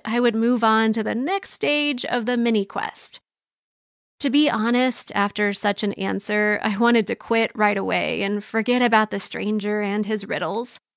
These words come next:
I didn't want to waste a lot of time on all sorts of mysterious messages again. And then I thought that maybe this would lead me to some treasures or antiques.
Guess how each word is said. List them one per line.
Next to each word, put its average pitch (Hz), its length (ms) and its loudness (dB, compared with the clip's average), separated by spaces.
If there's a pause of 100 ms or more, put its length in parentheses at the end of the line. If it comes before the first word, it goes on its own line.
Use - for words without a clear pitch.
(560)
I 302 60 4
didn't 349 240 2
want 233 320 0
to 247 120 -2
waste 220 460 0
a 220 60 -2
lot 208 320 2
of 208 100 -2
time 220 400 0
on - 140 -2
all 226 200 -2
sorts 226 380 -2
of 214 160 -2
mysterious 226 800 0
messages 196 640 -2
again. 202 760 0 (520)
And 262 160 2
then 359 180 4
I 311 140 -2
thought 294 420 -2
that 285 240 0
maybe 277 380 2
this 320 240 -4
would 311 160 -2
lead 262 240 -2
me 285 160 0
to 262 80 -2
some 254 260 0
treasures 196 800 -2
or 214 280 2
antiques. 226 760 -2